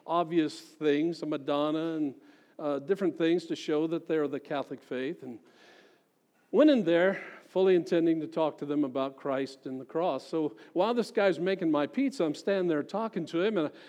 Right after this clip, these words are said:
I say, "Hey, let me ask you, have you gone to see the, this movie?" He said, "No."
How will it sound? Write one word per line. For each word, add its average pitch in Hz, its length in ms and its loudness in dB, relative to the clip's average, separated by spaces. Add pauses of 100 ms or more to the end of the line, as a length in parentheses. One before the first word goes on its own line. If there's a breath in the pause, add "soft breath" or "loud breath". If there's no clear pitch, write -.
(160 loud breath)
I 208 80 0
say, 233 360 2
"Hey, 294 140 0
let 262 140 2
me 330 100 4
ask 285 220 2
you, 294 80 -10
have 202 240 -4
you 202 100 0
gone 302 180 0
to 254 60 0
see 262 220 -2
the, 175 200 2 (220)
this 170 220 -8
movie?" 185 340 2
He 208 80 -8
said, 160 260 -6
"No." 135 300 -6